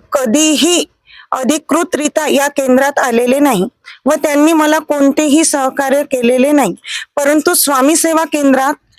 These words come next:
जी लोकांची गर्दी झाली, ती गर्दी पाहून व तिथे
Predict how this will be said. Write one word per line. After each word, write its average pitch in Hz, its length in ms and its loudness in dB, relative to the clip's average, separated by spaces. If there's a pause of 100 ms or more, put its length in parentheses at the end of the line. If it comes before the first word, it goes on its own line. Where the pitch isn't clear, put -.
(4000)
जी 349 220 0
लोकांची 320 440 0
गर्दी 269 380 -2
झाली, 285 360 0 (340)
ती 339 80 -2
गर्दी 285 380 0
पाहून 294 380 0
व 294 100 2
तिथे 302 520 -4